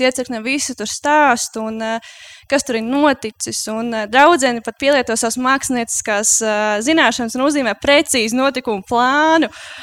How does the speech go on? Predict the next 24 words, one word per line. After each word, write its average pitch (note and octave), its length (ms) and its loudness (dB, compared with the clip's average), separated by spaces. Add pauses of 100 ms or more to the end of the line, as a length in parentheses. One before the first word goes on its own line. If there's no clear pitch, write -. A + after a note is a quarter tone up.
(1800)
Un, C4+ 240 -2
ā, C4 60 0 (100)
es D#4 160 0
uzdevu F4 240 4
policistam C#4+ 400 -2
tādu A#3 220 -2
jautājumu: B3 420 0
"Jūs, C#4 320 -8
jūs D4+ 220 -4
aizbrauksiet E4 500 0
un D4 140 -4
apskatīsieties D#4+ 580 -4
visas - 220 -4
kameras, D4+ 400 0
jā?" C4 160 0
Un - 720 -16
viņš C#4 160 -6
man C#4+ 100 0
atbildēja: B3+ 460 -2 (240)
"Protams, - 580 -2
protams, - 380 -14
protams." - 340 -18 (760)
Spoilers, B3+ 560 0
nē. F#3+ 160 -8